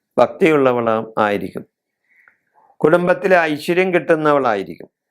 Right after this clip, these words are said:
കുടുംബത്തിൽ ആ, ഓ, മകം നക്ഷത്രത്തിൽ ജനിച്ച സ്ത്രീകളുള്ള കുടുംബത്തിൽ ഐശ്വര്യം ഉണ്ടാവും, ഐശ്വര്യം ഉണ്ടാവും. രാജാവിന് തുല്യം ജീവിക്കും. നല്ല സുഖാനുഭവങ്ങൾ കിട്ടുന്നവളായിരിക്കും.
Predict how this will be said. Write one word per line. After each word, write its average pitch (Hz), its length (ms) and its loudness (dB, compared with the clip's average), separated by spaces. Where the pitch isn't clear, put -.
കുടുംബത്തിൽ 151 840 0
ആ, 143 80 2
ഓ, 143 240 0
മകം 139 360 -2
നക്ഷത്രത്തിൽ 139 800 -2
ജനിച്ച 131 400 0
സ്ത്രീകളുള്ള 127 680 0
കുടുംബത്തിൽ 123 760 -2
ഐശ്വര്യം 147 460 0
ഉണ്ടാവും, 104 380 -2
ഐശ്വര്യം 143 800 2
ഉണ്ടാവും. 131 480 0
രാജാവിന് 175 720 2
തുല്യം 180 320 2
ജീവിക്കും. 156 520 0
നല്ല 151 320 2
സുഖാനുഭവങ്ങൾ 165 960 2
കിട്ടുന്നവളായിരിക്കും. 139 1000 -2